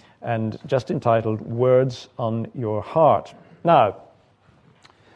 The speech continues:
um, I've suggested this is a paradox. There are two poles of the paradox, words and heart,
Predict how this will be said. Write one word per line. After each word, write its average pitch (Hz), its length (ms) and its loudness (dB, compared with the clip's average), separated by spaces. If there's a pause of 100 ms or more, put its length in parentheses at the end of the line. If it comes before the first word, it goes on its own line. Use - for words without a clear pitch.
(300)
um, 123 480 -2
I've - 100 -20
suggested 123 420 -6
this 113 160 -12
is 104 120 -16
a - 40 -14
paradox. 175 1080 -2 (400)
There 120 200 -6
are 107 100 -4
two 120 260 -8
poles 175 720 -2 (100)
of 147 160 -4
the 143 80 -4
paradox, 147 600 -4
words 117 540 -4 (100)
and 123 180 -10
heart, 160 600 -2